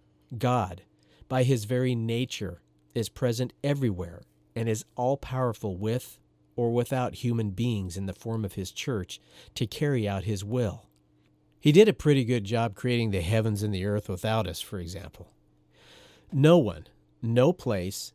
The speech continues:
and no thing will ever be out of the reach of God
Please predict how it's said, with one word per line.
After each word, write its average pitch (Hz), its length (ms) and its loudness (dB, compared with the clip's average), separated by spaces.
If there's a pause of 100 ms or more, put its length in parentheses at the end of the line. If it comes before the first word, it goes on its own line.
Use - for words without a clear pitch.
(120)
and 107 220 -2
no 120 180 2
thing 92 540 -4 (200)
will 120 200 -6 (120)
ever 117 320 0
be 98 240 -4
out 104 140 -2
of 101 80 -8
the 123 100 -4
reach 104 340 -4
of 104 160 -8
God 85 420 -6